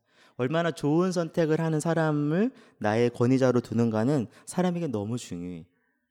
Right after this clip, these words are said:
좋지 않은 권위자, 좋지 않은 선택을 하는 권위자를 만나게 되면 그 모든 아, 나쁜 영향력과 정말 좋지 않은 선택하는 법을 배우기 때문에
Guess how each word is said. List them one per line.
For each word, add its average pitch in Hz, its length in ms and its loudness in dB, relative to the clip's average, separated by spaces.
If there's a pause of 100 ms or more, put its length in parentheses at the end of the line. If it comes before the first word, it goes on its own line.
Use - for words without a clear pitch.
(720)
좋지 135 340 -2
않은 135 280 2
권위자, 110 560 0
좋지 - 340 -2
않은 139 200 2
선택을 180 480 2
하는 147 180 0
권위자를 127 500 2
만나게 110 400 0
되면 113 460 -2 (280)
그 - 120 -4
모든 160 400 2
아, - 220 -10
나쁜 147 400 -4
영향력과 127 720 -2 (440)
정말 202 380 -6
좋지 160 380 -8
않은 135 200 -2
선택하는 160 540 -4
법을 120 200 -6
배우기 113 360 -4
때문에 131 540 -6